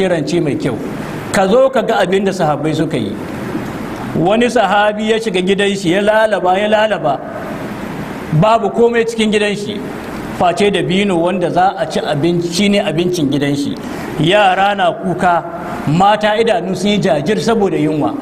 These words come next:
Shi ma baki ya bushe, juwa yake gani saboda yunwa.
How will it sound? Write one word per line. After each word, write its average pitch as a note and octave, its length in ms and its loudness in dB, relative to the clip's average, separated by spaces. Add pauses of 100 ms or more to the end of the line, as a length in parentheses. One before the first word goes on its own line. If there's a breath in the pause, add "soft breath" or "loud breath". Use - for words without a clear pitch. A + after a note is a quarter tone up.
(280 loud breath)
Shi G#3 240 2
ma G#3 240 4
baki G3+ 460 2
ya G#3 160 4
bushe, F#3+ 440 -2 (300)
juwa F#3+ 400 4
yake A3+ 180 -2
gani F#3 240 -2
saboda F3+ 380 0
yunwa. D3+ 340 0